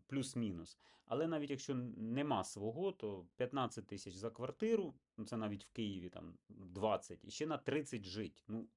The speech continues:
знаючи, що ви збираєте на квартиру, можна трішки вжатися. Я впевнений, що не всі сім'ї в Україні живуть на п'ятдесят там тисяч і навіть на тридцять. І от якщо у вас є сто п'ятдесят тисяч відкладать, то за рік ви назбираєте півтора мільйона,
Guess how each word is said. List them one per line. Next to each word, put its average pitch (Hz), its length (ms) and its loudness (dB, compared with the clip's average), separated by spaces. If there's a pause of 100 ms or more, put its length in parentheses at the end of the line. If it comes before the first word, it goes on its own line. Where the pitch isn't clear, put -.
(120)
знаючи, 104 680 0
що - 220 -10
ви 95 280 -2 (300)
збираєте 101 540 2
на 107 100 -2
квартиру, 143 440 2
можна 139 280 0
трішки 135 300 -6
вжатися. 90 440 -4 (300)
Я 120 100 4
впевнений, 131 460 4
що 120 140 -4
не 120 100 2
всі 113 240 -6
сім'ї 85 360 -6
в 85 60 -10
Україні 143 440 -2
живуть 98 300 -4
на 92 80 -4
п'ятдесят 101 580 -2
там 95 200 -4 (120)
тисяч 101 400 -6
і 98 60 -8
навіть 104 280 0
на 95 100 -4
тридцять. - 500 -10 (500)
І 113 100 4
от 131 100 2
якщо 160 260 2
у 143 80 4
вас 127 220 4
є 117 100 0
сто - 180 -4
п'ятдесят 110 420 -2
тисяч 101 380 -4
відкладать, 147 680 -2 (400)
то - 340 4
за 110 260 2
рік 226 340 0 (200)
ви 120 160 4
назбираєте 123 800 0 (340)
півтора 127 340 2
мільйона, 113 640 2